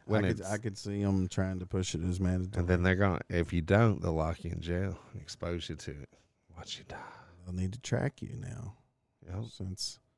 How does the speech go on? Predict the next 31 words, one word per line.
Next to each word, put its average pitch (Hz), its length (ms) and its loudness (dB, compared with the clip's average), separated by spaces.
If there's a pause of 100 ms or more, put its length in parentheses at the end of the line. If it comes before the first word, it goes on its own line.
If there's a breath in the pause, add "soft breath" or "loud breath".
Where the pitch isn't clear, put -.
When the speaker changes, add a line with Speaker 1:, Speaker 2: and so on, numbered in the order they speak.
(500)
Speaker 2:
since - 200 -14
you've 90 120 -6
been 90 200 -4
vaccinated, 92 720 -6
so - 120 -6
they 92 160 -2
can 92 240 -6
make 85 180 -8
sure - 200 -8
the 87 220 -6
vaccine's 90 580 -10
working. 95 400 -14 (480)
Speaker 1:
Yep. 90 260 2 (400)
You'll 90 120 -2
probably 92 280 4
have 95 120 2
to 90 120 -2
submit 90 380 0
to, 87 220 -2
like, 92 220 -4
a, 110 80 -4
what, 92 380 -4 (160)
one 101 140 -2
of 98 60 0
those 95 200 -2
R 98 200 4
F 101 160 -4
I 101 120 0
D 104 260 -8 (180)
trackers? 110 540 -10
Speaker 2:
Yeah. 98 280 -6